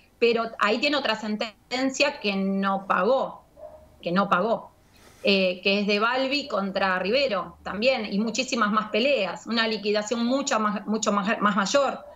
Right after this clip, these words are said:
porque tiene mucha más cantidad de peleas realizadas con Osvaldo Rivero como manager y promotor de esas peleas. Así que acá empobreció en Argentina. Yo no sé quién escribió esa nota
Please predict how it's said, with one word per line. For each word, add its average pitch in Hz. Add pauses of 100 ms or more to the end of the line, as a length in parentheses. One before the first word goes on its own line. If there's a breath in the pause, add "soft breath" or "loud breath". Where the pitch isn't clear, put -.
(300 loud breath)
porque 196
tiene 226
mucha 233
más 240
cantidad 247
de 262 (160)
peleas 277 (380 soft breath)
realizadas 262
con 254
Osvaldo 220
Rivero 220
como 233
manager 190
y 185
promotor 190
de 196
esas 180
peleas. 160 (400 loud breath)
Así 190
que 190
acá 277
empobreció 226 (160)
en 196
Argentina. 185
Yo 208
no 214
sé 214
quién 214
escribió 208
esa 214
nota 247